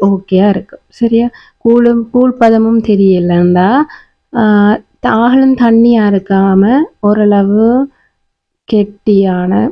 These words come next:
பதத்துக்கு எடுத்துக்கோங்க, சரியா? புதுசா வீடியோ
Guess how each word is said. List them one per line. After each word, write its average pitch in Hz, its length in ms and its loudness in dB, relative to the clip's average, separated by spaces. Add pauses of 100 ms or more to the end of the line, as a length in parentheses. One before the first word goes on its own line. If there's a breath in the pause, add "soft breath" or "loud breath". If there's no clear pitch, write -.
(120)
பதத்துக்கு 185 680 -4
எடுத்துக்கோங்க, 202 840 -4
சரியா? 220 400 -2 (1040 loud breath)
புதுசா 233 440 0 (180)
வீடியோ 202 380 2